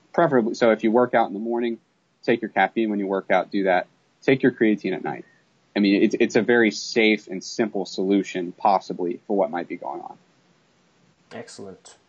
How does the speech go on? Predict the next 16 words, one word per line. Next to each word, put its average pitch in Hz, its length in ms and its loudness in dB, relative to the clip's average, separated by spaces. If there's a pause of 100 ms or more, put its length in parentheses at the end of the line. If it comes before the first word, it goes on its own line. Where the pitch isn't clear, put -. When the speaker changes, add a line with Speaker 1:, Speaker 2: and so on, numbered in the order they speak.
Speaker 2:
That 131 140 2
was, 127 280 -2 (520)
that 151 160 4
was, 131 340 2
um, 120 320 -4 (1400)
really 165 340 -2
interesting, 123 440 -6
especially 135 400 -6
with 120 160 -6
the, 117 80 -10
with 117 200 -12
the 117 60 -12
findings 110 500 -10
that 104 200 -10
you 107 40 -16
found 107 520 -10